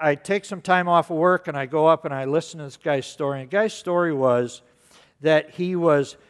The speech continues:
trying to light a fire in a trash barrel. Couldn't get the fire to go. It's a little bit damp outside. He's living in Florida at the time. And,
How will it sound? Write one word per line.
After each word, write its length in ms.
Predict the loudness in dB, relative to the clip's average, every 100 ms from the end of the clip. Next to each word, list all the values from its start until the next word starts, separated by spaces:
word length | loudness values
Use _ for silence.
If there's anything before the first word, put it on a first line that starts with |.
| _
trying 460 | -6 0 2 0 -4
to 380 | -4 -2 -2 -2
light 280 | 0 2 2
a 40 |
fire 600 | -4 -4 -2 0 -2 -6 -8
in 160 | -14
a 80 | -14
trash 400 | -6 -2 -2 -2
barrel. 400 | -10 -10 -10 -14 _ _ _ _ _ _ _ _ _ _ _ _
Couldn't 260 | -6 -4
get 160 | -4 -6
the 60 | -4
fire 340 | 0 2 2
to 60 | 0
go. 300 | 0 2 2
It's 180 | -2 -2
a 20 |
little 160 | 0
bit 200 | 0 -4
damp 320 | -6 -8 -6 -2
outside. 440 | -2 -2 -2 -2
He's 160 | -4 -4
living 260 | -4 -4
in 100 | -10
Florida 440 | -10 -4 -2 0 -2
at 100 | -6
the 80 |
time. 460 | -12 -10 -8 -10 -14 _ _ _ _ _
And, 460 | -8 -2 0 -2 -8